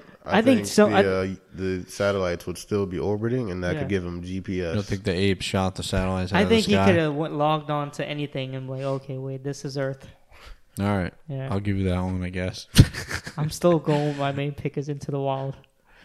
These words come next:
Speaker 3: Yeah, I just, I mean, I feel you, but I feel like he was so anti-society, he would have, like, shunned it.
Speaker 2: Well,
Speaker 3: And
Speaker 2: ma-, well, maybe that's where I was going with that, that if he wasn't anti-society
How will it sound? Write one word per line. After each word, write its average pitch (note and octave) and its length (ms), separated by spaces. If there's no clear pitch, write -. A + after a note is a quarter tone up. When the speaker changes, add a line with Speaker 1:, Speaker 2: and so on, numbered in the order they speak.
Speaker 3:
Yeah, A#2+ 160
I A#2+ 80
just, B2+ 280
I A2+ 120
mean, A2+ 120
I G#2+ 100
feel B2 280
you, G#2 100
but F#2 140
I F2+ 60
feel G2+ 180
like G2 120
he G2+ 100
was F#2+ 120
so F#2+ 160
anti-society, F2+ 1040
he F2+ 140
would F2+ 160
have, - 260
like, F2 320
shunned F#2 400
it. E2+ 160
Speaker 2:
Well, D#3 140
Speaker 3:
And E3 80
Speaker 2:
ma-, F3+ 140
well, E3 360
maybe D#3+ 300
that's D3 260
where D3 160
I C3+ 40
was C3 140
going D3 200
with C3 120
that, B2+ 200
that C3 300
if D#3 240
he D3+ 240
wasn't D#3 400
anti-society C3+ 1120